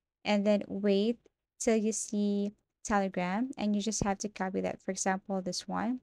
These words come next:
this is the code. Copy this, go back to your Telegram, and then paste it right here if they will ask for your code. And then after you paste your code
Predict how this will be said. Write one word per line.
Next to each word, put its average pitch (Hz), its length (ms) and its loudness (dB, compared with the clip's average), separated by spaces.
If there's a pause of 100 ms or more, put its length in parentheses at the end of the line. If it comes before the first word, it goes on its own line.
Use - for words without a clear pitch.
this 202 120 -4
is 202 120 -6
the 202 80 -4
code. 220 560 -2
Copy 202 300 0
this, 202 360 -2 (300)
go 220 160 4
back 233 240 0
to - 100 -2
your 285 100 6
Telegram, 208 680 0
and 185 220 -4
then 185 300 0 (580)
paste 220 360 2
it 196 260 2 (140)
right 185 460 0
here - 380 -2 (320)
if 185 100 -2 (100)
they 196 160 4
will 196 280 0
ask 180 340 -2 (160)
for 196 160 4
your 185 640 0
code. - 320 -6 (580)
And 202 160 2
then 214 220 2
after 226 260 0
you 349 240 4
paste 240 460 0
your 214 200 -2
code 190 460 0